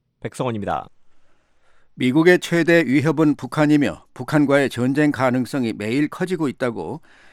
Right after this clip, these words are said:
Speaker 2: 에이치알 맥메스터 백악관 국가안보보좌관이 밝혔습니다. 맥메스터 보좌관은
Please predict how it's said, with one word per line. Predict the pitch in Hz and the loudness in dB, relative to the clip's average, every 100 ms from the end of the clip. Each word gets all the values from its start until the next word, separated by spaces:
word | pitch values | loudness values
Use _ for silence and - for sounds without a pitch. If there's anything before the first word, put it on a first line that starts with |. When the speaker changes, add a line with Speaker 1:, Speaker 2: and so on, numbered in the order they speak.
| - | -2
Speaker 2:
에이치알 | 131 147 - 147 147 147 135 | 0 -2 -4 -2 0 0 -2
맥메스터 | 127 127 123 123 - 90 71 _ _ - | -4 -2 -2 -4 -6 -8 -8 _ _ -6
백악관 | 135 131 127 117 | -2 -2 -4 -6
국가안보보좌관이 | 127 - 135 104 123 127 127 101 120 113 104 104 92 | -8 -2 0 0 -2 -2 -4 -4 -4 -4 -6 -6 -8
밝혔습니다. | 107 101 95 87 73 - - _ - _ _ _ _ - - - | -10 -12 -14 -14 -14 -16 -20 _ -20 _ _ _ _ -20 -20 -4
맥메스터 | 131 139 151 143 - 175 165 | 0 2 2 0 0 0 0
보좌관은 | 143 139 151 151 85 143 | -2 0 0 0 -2 -8